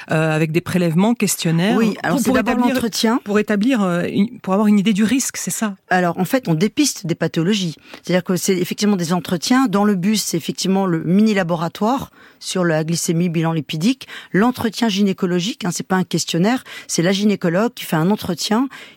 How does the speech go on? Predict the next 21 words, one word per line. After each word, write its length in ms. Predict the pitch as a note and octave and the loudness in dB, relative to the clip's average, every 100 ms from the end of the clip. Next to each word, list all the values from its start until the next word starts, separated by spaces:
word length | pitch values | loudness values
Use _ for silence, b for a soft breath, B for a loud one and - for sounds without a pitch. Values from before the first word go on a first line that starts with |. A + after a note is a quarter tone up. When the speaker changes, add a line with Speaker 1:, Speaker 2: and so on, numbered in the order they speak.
| - | -2
Speaker 2:
et 120 | E3+ | -2
qui 120 | - | -2
s'intéresse 500 | - G3 G3+ G3 F3 | -2 0 0 -2 -2
aussi 340 | F3 - G3+ | -4 -4 -2
aux 60 | F3+ | -2
cas 200 | - F3 | -2 -4
de 80 | D#3 | -2
violences 360 | C#3+ F3+ F3 - | 0 0 -2 -6
faites 180 | D3 | -8
aux 40 | D3+ | -8
femmes, 220 | - C#4+ | -6 -4
hein, 60 | G3 | -4
c'est 220 | - - | -4 -4
important 360 | D#3+ E3 - E3+ | -6 -6 -6 -4
aussi. 300 | - B3 - B B B B | -2 -2 -4 B B B B
Et 80 | G3+ | -2
puis, 160 | - B3+ | 2 0
elles 160 | F#3 | 0
ont 80 | F#3 | -4
toutes 320 | - D4 - - | -4 -4 -4 0
maintenant, 480 | G3+ - G3+ G#3 | 0 0 0 0